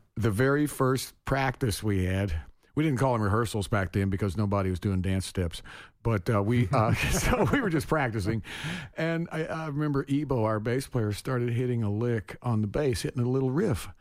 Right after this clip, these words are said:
And then one of us would play, you know, just jam over it.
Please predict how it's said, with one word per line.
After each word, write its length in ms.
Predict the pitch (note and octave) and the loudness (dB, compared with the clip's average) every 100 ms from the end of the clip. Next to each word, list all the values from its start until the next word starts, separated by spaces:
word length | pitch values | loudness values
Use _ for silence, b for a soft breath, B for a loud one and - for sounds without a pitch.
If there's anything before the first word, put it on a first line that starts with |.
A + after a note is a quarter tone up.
| b b b b _ | b b b b _
And 140 | E3+ F3 | 2 4
then 360 | E3+ E3 D#3+ - - | 4 2 -2 -8 -2
one 220 | D3+ F3 | 2 4
of 140 | E3+ | 2
us 180 | D#3 - | 2 0
would 240 | D#3 C#3+ - - _ _ _ _ _ | 0 0 -6 -20 _ _ _ _ _
play, 340 | - E3 E3+ E3 | 0 2 4 4
you 320 | B2 G2+ B2 | 2 2 0
know, 60 | |
just 200 | G#2 G2 | 0 0
jam 340 | - C3 C#3+ C3+ | 0 0 2 2
over 260 | A2 G2 | 0 0
it. 100 | G2+ | -4